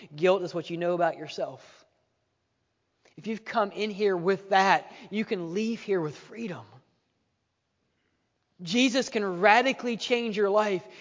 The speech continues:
and he will radically make you new. Listen, you don't have to live in shame. The have to of shame brought the woman to the well,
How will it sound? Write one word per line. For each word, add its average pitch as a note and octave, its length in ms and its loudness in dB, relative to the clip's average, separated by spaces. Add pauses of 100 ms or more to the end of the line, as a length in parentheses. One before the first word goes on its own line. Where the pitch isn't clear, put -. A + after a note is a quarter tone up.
(100)
and G#3 140 -4
he B3 160 0
will A3 300 8
radically A#3 840 6 (180)
make A#3 260 6
you A#3 100 0
new. A3+ 140 6
Listen, A3+ 260 2
you B3+ 160 6
don't D#4+ 220 4
have C4 520 4 (100)
to A#3 360 2 (220)
live A#3 320 8
in G#3 100 0
shame. D#3 460 -6 (1160)
The A3+ 120 4
have C#4 420 4
to C#4 160 2
of A#3 80 2
shame B3+ 400 0 (220)
brought A#3+ 340 8
the C4+ 60 -2
woman A#3+ 260 2
to A#3 80 -2
the A3 100 6
well, A3 440 8